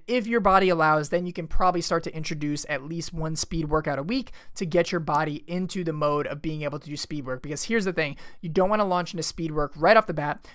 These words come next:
because if you do, that is a one-way ticket to Injuryville, and we do not wanna send you there. So, um, just know that if you're incorporating speed work, do that after you've built a base, after you've done a long period of strides, and then, and then make your way up from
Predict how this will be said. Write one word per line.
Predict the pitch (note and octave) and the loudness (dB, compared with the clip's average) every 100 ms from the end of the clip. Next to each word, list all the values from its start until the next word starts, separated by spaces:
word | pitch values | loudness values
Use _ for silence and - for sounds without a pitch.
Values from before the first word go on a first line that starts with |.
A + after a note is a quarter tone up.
| - | -20
because | - D3 - | -8 -8 -4
if | G3+ A3+ | -4 -2
you | F3+ | 0
do, | E3 D#3+ | 2 2
that | D#3+ D3+ | 0 -2
is | |
a | C3+ | -6
one-way | C#3 G3 G#3+ G3 | 0 2 4 2
ticket | G3 F#3 - | 0 -4 -6
to | - | -8
Injuryville, | E3 E3+ D#3+ D#3 D#3 D3 | -2 0 2 2 2 2
and | C#3+ C3+ | -4 -10
we | C#3+ | -10
do | C#3 | -6
not | D#3 D3 | -2 0
wanna | C#3+ | 0
send | C3 B2+ A#2+ | -4 -6 -8
you | |
there. | B2 - - - - | -10 -12 -14 -18 0
So, | - F3 - - | 2 2 0 -4
um, | D#3 C#3+ D3 | -4 -4 2
just | G#3+ G3 | 4 4
know | A3 G#3 | 4 4
that | F3 D#3+ | 4 2
if | D3+ | -4
you're | C#3+ | -6
incorporating | D#3 G#3+ G#3 G3+ | 0 2 4 2
speed | - G#3 F#3+ | -2 -4 0
work, | F3+ E3 - D3 | 2 2 -4 -6
do | F#3+ | 0
that | G#3 F#3+ - | 4 4 2
after | F3+ F3+ G#3+ | 0 0 2
you've | F3+ D3 | -2 2
built | E3 E3+ | 2 2
a | |
base, | D3+ E3 B3 - - - - - | 0 0 0 -2 -6 -16 -10 -4
after | E3 F3+ | -2 0
you've | E3+ | 0
done | D#3+ E3 | 0 0
a | D#3 | -2
long | D3 D#3+ D#3 | -2 -2 0
period | E3 D#3 | 0 0
of | C#3+ | -2
strides, | - G#3 A#3 B3 - - - - | 2 4 4 2 -4 -10 -18 -6
and | E3+ E3 | -4 -2
then, | E3 | -4
and | - E3+ E3 | -4 -6 -2
then | E3 D#3 - | -4 -4 -8
make | E3 E3+ F3 F#3 | -2 0 0 0
your | E3 | 0
way | D#3 D3 | 0 0
up | D3+ - | -4 -4
from | - D3+ C#3+ | -4 -4 -4